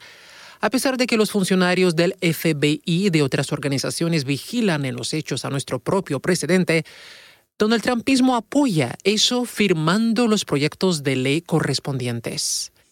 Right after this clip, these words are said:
De suerte que todo esto genera la interrogante acerca de que nuestro presidente tiene de veras algo que decir. Yo afirmo que Trump puede decir bastante menos que lo que muchos consideran.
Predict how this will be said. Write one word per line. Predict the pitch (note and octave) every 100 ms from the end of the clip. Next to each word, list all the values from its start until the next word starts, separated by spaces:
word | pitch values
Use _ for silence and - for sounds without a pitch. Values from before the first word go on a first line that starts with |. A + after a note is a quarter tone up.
| _ _ _
De | F#3 G#3
suerte | B3+ C#4 - C4+
que | B3
todo | A3+ B3+ B3
esto | A#3+ A#3
genera | - E3+ D#3+ E3+
la | F3+
interrogante | F3 E3 F#3 F3 F#3+ G#3 A#3+ G#3 - C#3+ -
acerca | C3+ - D#3+ -
de | D3 C#3
que | C#3
nuestro | C3+ B2+ -
presidente | C3+ E3 A3 A3 A3+ A#3+
tiene | G#3 A#3 A#3
de | A3 A3
veras | A#3 A3 -
algo | C#3+ C#3+
que | D3 F#3+
decir. | G#3+ C4 A3 - - - - -
Yo | G3+
afirmo | F3 A#3 A3+ A3+
que | F#3
Trump | E3+ - A#3 A#3+ G#3
puede | F#3+ F3
decir | D#3+ D3+ F3+
bastante | D3+ C#3 - C3+ C3
menos | C3 E3+ F#3 G3+ -
que | - C#3
lo | C3
que | - C#3
muchos | - C#3+ - C3+
consideran. | D3 C3+ C#3+ C3 C3 F#3